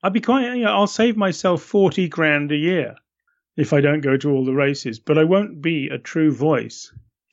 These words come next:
of Formula One anymore because I won't have access to those people. I might be able to ring them up. Occasionally I'll get through when they're not busy. But the fact is that when you're there and in the paddock, you are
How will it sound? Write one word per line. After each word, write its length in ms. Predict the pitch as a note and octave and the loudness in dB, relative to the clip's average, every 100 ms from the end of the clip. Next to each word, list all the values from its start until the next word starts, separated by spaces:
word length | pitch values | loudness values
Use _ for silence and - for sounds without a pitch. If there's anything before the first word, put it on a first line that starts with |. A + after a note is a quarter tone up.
| - | -4
of 120 | D3 | -4
Formula 380 | - E3 D#3 C#3 | 0 2 2 0
One 240 | C3+ C#3 C3 | 0 0 0
anymore 540 | B2+ B2+ F3 B2 B2+ - - - - | -2 0 0 0 -4 -8 -18 -18 -16
because 220 | - B2 | -4 2
I 40 | C3 | 4
won't 300 | D3 F3 C#3 | 4 2 0
have 160 | D3+ | -2
access 440 | B2 - - B2 - | -2 -6 -8 -8 -4
to 100 | C#3+ | -2
those 180 | D#3 | -2
people. 320 | D#3 A3 D3 B2+ | 2 0 2 2
I 80 | |
might 220 | C#3+ D3+ C#3+ | 4 2 0
be 80 | |
able 140 | C#3 C#3 | 0 0
to 80 | B2 | -2
ring 260 | B2 C3+ | -2 -2
them 140 | A#2+ D3 | -2 -2
up. 300 | C#3+ - _ _ _ - - _ _ - | -2 -6 _ _ _ -20 -20 _ _ -8
Occasionally 640 | B2+ C#3+ C#3+ B2 C3+ C3 | -4 2 2 2 0 0
I'll 120 | C3+ | 0
get 240 | C3 C#3+ - | 0 -2 -4
through 260 | - G3 | -2 0
when 140 | B2+ B2+ | 0 0
they're 80 | |
not 220 | C#3 C#3 B2+ | 0 -2 0
busy. 380 | E3+ B2+ G#2 _ _ _ _ | -2 -2 -8 _ _ _ _
But 200 | C#3 - - - - _ - | -2 -2 -10 -20 -20 _ -10
the 80 | |
fact 400 | E3 G3+ A3 D3+ | -2 0 -2 0
is 140 | C3+ A#2+ | 0 0
that 100 | B2+ | 2
when 180 | C#3+ C#3 | 4 4
you're 100 | C3 | 2
there 420 | A#2 D#3+ F3+ F#3 | 4 2 2 0
and 240 | G3 B2+ | -6 -6
in 180 | C#3 E3+ | -4 -2
the 60 | E3+ | -6
paddock, 520 | - B2+ A2 B2+ - - - _ | -6 -8 -6 -8 -12 -20 -20 _
you 340 | C#3 C#3+ D3+ | 4 6 6
are 380 | B2 B2+ B2+ | 6 2 0